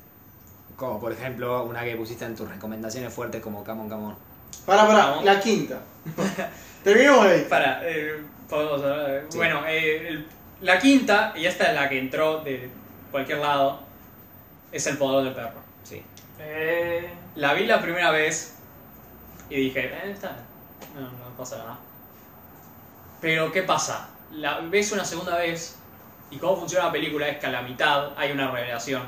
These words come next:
Speaker 3: de uno de los personajes, ¿no? Y entonces, viendo una segunda vez, te das cuenta toda esa primera parte, te das cuenta mucho más la motivación de la gente, te das cuenta mucho las imágenes, cómo cambian,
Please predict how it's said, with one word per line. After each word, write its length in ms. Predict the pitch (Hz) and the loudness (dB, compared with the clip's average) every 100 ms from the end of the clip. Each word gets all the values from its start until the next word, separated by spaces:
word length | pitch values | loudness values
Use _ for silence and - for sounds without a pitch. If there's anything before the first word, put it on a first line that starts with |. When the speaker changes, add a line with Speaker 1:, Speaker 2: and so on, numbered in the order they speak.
| 131 - - - - | -12 -18 -20 -20 -14
Speaker 3:
de 240 | 127 113 127 | -12 -10 -12
uno 120 | 127 120 | -14 -12
de 60 | |
los 100 | 113 | -14
personajes, 380 | 113 113 - - | -16 -16 -18 -18
¿no? 1400 | 123 - - - - - - - - - - - - - - | -20 -20 -20 -20 -20 -20 -20 -20 -20 -20 -20 -20 -20 -16 -10
Y 40 | |
entonces, 280 | 156 220 196 | -4 -2 0
viendo 220 | 202 233 226 | 0 2 2
una 100 | 208 | 0
segunda 280 | 180 202 | 0 2
vez, 480 | 190 185 185 - - - - - - - | 6 4 4 -4 -10 -20 -20 -20 -16 -4
te 60 | |
das 140 | 147 156 | -2 0
cuenta 380 | 196 190 170 143 | 2 0 0 -4
toda 140 | 165 | -4
esa 180 | 160 139 | -4 -4
primera 340 | 131 151 147 | -4 -2 -2
parte, 460 | 151 143 139 139 139 - - - - - - - - - - - - - - | 0 0 0 -2 -6 -12 -20 -20 -20 -20 -20 -20 -20 -20 -20 -20 -20 -20 -10
te 140 | 156 135 | -2 0
das 160 | 135 | 0
cuenta 240 | 180 165 151 | -2 -2 -2
mucho 220 | 160 160 | -2 -4
más 180 | 156 156 | -4 -4
la 160 | 139 | -4
motivación 560 | 131 127 131 120 - 151 | -4 -6 -6 -6 -6 -6
de 60 | 135 | -6
la 120 | 113 | -6
gente, 360 | 143 143 135 | -6 -6 -8
te 40 | 131 | -8
das 140 | 127 | -8
cuenta 260 | 147 139 135 | -8 -6 -6
mucho 240 | 139 147 | -8 -8
las 180 | 127 117 | -8 -8
imágenes, 500 | 123 127 139 135 123 - | -8 -6 -6 -8 -10 -8
cómo 220 | 135 131 | -8 -6
cambian, 600 | 135 135 131 131 127 127 | -6 -6 -4 -4 -4 -10